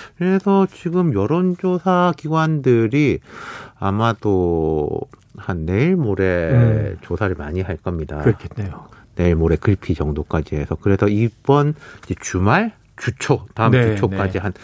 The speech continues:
Speaker 1: 뭐 일요일, 월요일까지
Speaker 2: 네.
Speaker 1: 막 쏟아낼 거예요.
Speaker 2: <laughs> 네.
Speaker 1: 그럼 그 여론조사를 보고 또 밴드웨건 효과라고 하죠.
Speaker 2: 아.
Speaker 1: 아, 사람들이 이렇게 생각하는구나.
Speaker 2: 여론조사를 보고 또 결정을
Speaker 1: 네, 그렇죠.
Speaker 2: 하는 경우도
Speaker 1: 어.
Speaker 2: 있어요.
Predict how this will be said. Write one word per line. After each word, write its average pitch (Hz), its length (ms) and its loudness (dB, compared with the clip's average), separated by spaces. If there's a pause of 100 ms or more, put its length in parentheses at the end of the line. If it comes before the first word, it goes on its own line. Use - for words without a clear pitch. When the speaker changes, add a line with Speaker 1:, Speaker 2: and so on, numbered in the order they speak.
(140)
Speaker 1:
뭐 98 160 -2
일요일, 117 260 4
월요일까지 98 840 0
Speaker 2:
네. 107 420 4
Speaker 1:
막 151 340 0
쏟아낼 110 440 2
거예요. 101 680 2 (200)
Speaker 2:
<laughs> 151 200 -10
네. 135 60 0
Speaker 1:
그럼 180 240 4
그 185 200 6
여론조사를 185 960 4
보고 233 520 2 (400)
또 175 140 -2
밴드웨건 165 540 4
효과라고 82 440 0
하죠. 78 140 -6
Speaker 2:
아. 76 40 2
Speaker 1:
아, 107 320 4
사람들이 208 500 0
이렇게 170 280 2
생각하는구나. 123 880 0
Speaker 2:
여론조사를 185 500 6
보고 196 380 6
또 254 100 6
결정을 151 320 4
Speaker 1:
네, 139 80 2
그렇죠. 131 240 4
Speaker 2:
하는 131 140 6
경우도 120 180 0
Speaker 1:
어. 156 320 4
Speaker 2:
있어요. 107 160 -4